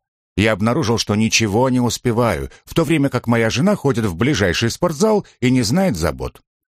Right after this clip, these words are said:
Но чем больше времени и сил отнимали поездки,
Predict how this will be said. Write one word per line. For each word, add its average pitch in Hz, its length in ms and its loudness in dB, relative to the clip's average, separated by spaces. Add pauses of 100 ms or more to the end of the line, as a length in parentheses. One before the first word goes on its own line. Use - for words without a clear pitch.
(240)
Но 127 120 4
чем 220 300 2
больше 175 360 2
времени 107 480 0
и 98 40 -2
сил 107 280 2
отнимали 92 420 0
поездки, 117 640 -2